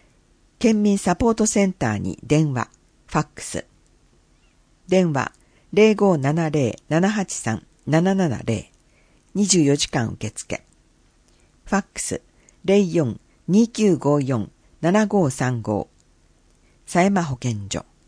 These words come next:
休日休館当番医。救急患者のみ。往診は原則不可。医療機関が変更になる場合あり。混雑などで受付時間変更あり。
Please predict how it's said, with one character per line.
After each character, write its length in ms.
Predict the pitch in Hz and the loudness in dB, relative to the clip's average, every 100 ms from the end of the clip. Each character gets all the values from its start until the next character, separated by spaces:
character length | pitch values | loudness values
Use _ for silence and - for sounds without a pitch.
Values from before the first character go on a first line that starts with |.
| _ _ _ _ _ _ | _ _ _ _ _ _
休 220 | _ 247 247 | _ -18 -18
日 160 | 214 - | -18 -20
休 220 | - 208 | -12 -12
館 260 | - 185 175 | -8 -8 -8
当 200 | - 185 | -6 -4
番 220 | 175 143 | -4 -6
医。 200 | 104 82 - _ _ _ _ _ _ _ _ _ _ _ _ _ _ _ _ _ _ _ | -8 -12 -16 _ _ _ _ _ _ _ _ _ _ _ _ _ _ _ _ _ _ _
救 220 | - 240 | 0 2
急 200 | 233 226 | 4 0
患 260 | 214 202 156 | 2 0 0
者 100 | 110 | -2
の 180 | 107 127 | -4 -4
み。 160 | 117 - _ _ _ _ _ _ | -4 -8 _ _ _ _ _ _
往 180 | 196 240 | 2 2
診 280 | 254 220 190 | 2 0 0
は 180 | 170 - | 0 0
原 180 | 123 180 | 0 2
則 320 | 214 165 - | 2 -4 -4
不 120 | 123 - | -4 -4
可。 220 | 131 - _ _ _ _ _ _ _ _ _ - | -8 -10 _ _ _ _ _ _ _ _ _ -4
医 80 | 190 | 2
療 180 | 240 | 4
機 140 | 233 - | 4 -2
関 220 | 190 139 | -2 0
が 180 | 117 - | -2 -4
変 240 | - 214 226 | 0 0 2
更 200 | 220 208 | 2 2
に 80 | |
な 120 | 196 185 | 2 0
る 100 | 120 | 0
場 180 | 135 | 0
合 160 | 139 120 - | 0 -2 -6
あ 100 | 113 | -8
り。 120 | - _ _ _ _ _ _ _ _ _ | -10 _ _ _ _ _ _ _ _ _
混 220 | - 233 214 | 0 2 4
雑 240 | 180 - | 0 0
な 120 | 156 | -2
ど 80 | 143 | -2
で 240 | 117 123 - - | -2 -4 -4 -10
受 220 | - 156 220 | -2 4 4
付 240 | - 190 | 4 -2
時 100 | 185 | -2
間 200 | - 113 | 0 -2
変 260 | 117 180 175 | 0 0 0
更 260 | - 131 - | 0 0 -2
あ 100 | |
り。 120 | 113 | -6